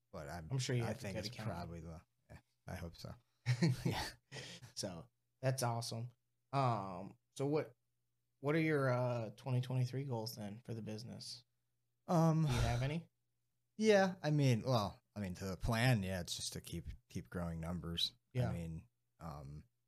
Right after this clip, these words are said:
Speaker 1: you know, like, there's no plan for, like, expansion or anything like that in twenty twenty-three. It's just to,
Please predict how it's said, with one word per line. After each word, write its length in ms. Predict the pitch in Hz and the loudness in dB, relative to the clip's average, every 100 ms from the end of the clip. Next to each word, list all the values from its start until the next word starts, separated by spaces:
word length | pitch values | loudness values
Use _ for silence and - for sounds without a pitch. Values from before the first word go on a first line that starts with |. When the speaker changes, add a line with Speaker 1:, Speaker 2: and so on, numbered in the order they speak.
| _ _ _ - | _ _ _ -12
Speaker 1:
you 80 | 92 | -10
know, 160 | 78 76 | -8 -10
like, 200 | 73 - - _ _ _ - | -12 -16 -20 _ _ _ -12
there's 220 | 78 78 | -10 -8
no 180 | 87 76 | -8 0
plan 380 | - 90 80 80 | 2 2 -2 -8
for, 160 | - 82 | -8 -8
like, 200 | 65 67 _ _ _ | -8 -14 _ _ _
expansion 760 | - - - 139 170 - 64 71 | 0 0 0 -10 -4 -6 -6 -10
or 100 | 67 | -8
anything 300 | 78 - 78 | -10 -10 -10
like 180 | 80 | -8
that 220 | - 76 - | -6 -8 -6
in 80 | 85 | 4
twenty 300 | - 80 82 | 4 4 -4
twenty-three. 640 | 87 80 82 - 80 82 | -4 -4 -10 -8 -6 -6
It's 180 | 85 - | 0 0
just 380 | - 80 - - | 0 -4 -6 -6
to, 240 | 65 | -8